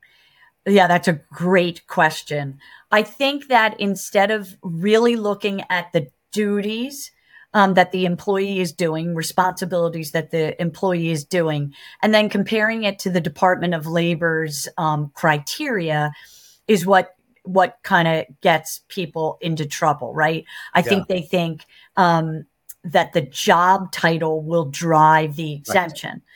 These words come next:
Speaker 1: So if I call somebody a manager, they're automatically, um, have the executive exemption. I think the administrative exemption is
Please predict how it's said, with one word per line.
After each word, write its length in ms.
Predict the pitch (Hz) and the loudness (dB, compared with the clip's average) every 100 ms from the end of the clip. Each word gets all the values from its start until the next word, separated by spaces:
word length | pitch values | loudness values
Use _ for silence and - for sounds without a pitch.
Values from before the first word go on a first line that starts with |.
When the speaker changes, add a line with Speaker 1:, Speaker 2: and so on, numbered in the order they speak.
| - - | -20 -4
Speaker 1:
So 160 | - | 0
if 120 | 165 185 | 2 2
I 80 | |
call 320 | 170 - 214 208 | 0 2 4 4
somebody 520 | - 202 240 214 180 | 2 2 4 2 2
a 60 | |
manager, 800 | 170 214 359 254 190 175 170 165 - - - | 4 4 4 2 0 2 2 2 -4 -18 0
they're 240 | 180 208 | 4 6
automatically, 1040 | 196 196 185 175 175 165 175 170 165 165 - - | 6 4 4 4 2 0 -2 -2 -2 -6 -8 0
um, 420 | 165 156 151 156 - | 2 4 0 -6 -4
have 300 | 180 170 160 | 4 4 2
the 260 | 165 160 - | -4 -6 -10
executive 880 | - 147 - 170 170 170 160 165 147 - | -10 -10 -2 2 2 0 -8 -6 -8 -10
exemption. 800 | 156 139 143 170 156 - 143 - _ - - - | -12 -6 -2 -2 -2 -8 -10 -12 _ -20 -20 -2
I 80 | 202 | -2
think 340 | 208 233 214 - | 2 0 0 0
the 160 | 190 | -2
administrative 920 | 170 160 175 180 220 220 240 226 226 233 | -2 -4 -6 -6 -6 -4 0 0 0 -4
exemption 760 | 214 - 220 226 - 220 220 | -4 0 2 0 -2 -4 -4
is 220 | - 180 | -6 -6